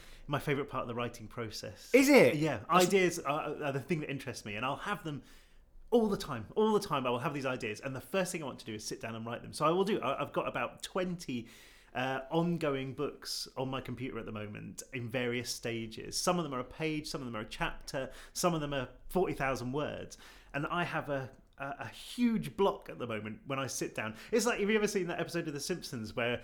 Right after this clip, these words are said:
Speaker 1: where Monty Burns gets diagnosed with every illness and they're all jammed perfectly in the
Speaker 2: <laughs>
Speaker 1: door frame? I sit down and I feel like that. All these ideas rush at me and they get stuck.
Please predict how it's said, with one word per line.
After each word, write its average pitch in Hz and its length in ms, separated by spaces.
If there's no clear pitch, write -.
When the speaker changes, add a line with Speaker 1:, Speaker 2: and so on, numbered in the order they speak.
Speaker 1:
where 135 200
Monty 151 380
Burns 135 480
gets - 180
diagnosed 123 540
with 135 200
every 143 280
illness 139 420
and 117 140
they're 127 160
all 143 280
jammed 135 480
perfectly 143 580
in 139 220
the - 80
Speaker 2:
<laughs> 139 100
Speaker 1:
door 208 300
frame? 117 320
I 190 120
sit 208 220
down 147 180
and 151 100
I 143 60
feel 156 200
like 135 140
that. 165 120
All 208 140
these 196 200
ideas 160 320
rush 165 320
at 120 120
me 110 160
and 131 200
they 131 100
get - 180
stuck. - 640